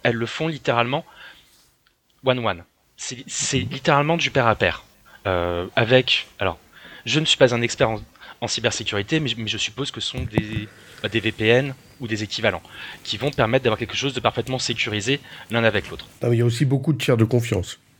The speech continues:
Speaker 1: Oui, justement. Et là, et, et là, par exemple, on pourrait parler de Swift. Swift qui,
Speaker 2: Par exemple.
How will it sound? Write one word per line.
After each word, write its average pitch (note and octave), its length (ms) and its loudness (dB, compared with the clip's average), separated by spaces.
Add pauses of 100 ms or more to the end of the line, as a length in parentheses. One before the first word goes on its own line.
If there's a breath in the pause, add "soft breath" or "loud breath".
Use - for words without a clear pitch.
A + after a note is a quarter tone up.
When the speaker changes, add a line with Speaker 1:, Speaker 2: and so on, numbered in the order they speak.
(340)
Speaker 1:
Oui, C#3+ 120 -8 (300)
justement. A#2+ 440 -2
Et G2+ 60 2
là, B2 140 6 (320)
et, B2 80 -2 (140)
et B2 60 2
là, B2 80 4
par A2 120 0
exemple, C3 200 -4
on - 40 -4
pourrait A2 140 -6
parler G#2 160 4
de - 40 -6
Swift. - 380 -2 (140)
Swift - 460 0
qui, - 200 -4 (240)
Speaker 2:
Par A#2+ 160 6
exemple. G#2 440 4